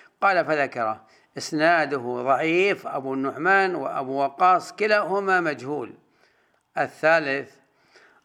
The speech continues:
"احضروا موتاكم، احضروا موتاكم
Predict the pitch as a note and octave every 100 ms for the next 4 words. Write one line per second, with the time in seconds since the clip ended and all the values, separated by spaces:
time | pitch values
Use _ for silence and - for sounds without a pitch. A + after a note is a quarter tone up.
0 | - G#2+ C#3 D3 D3+ C#3+ D#3 E3+ F3+ F3
1 | F#3+ G3+ G3 - - _ _ _ _ _
2 | _ _ _ _ _ _ _ _ _ _
3 | _ _ _ _ _ _ - - C#3 -
4 | D#3 A#3 A3 F#3 D3+ C#3+ D3+ C#3+ - A2+
5 | F#2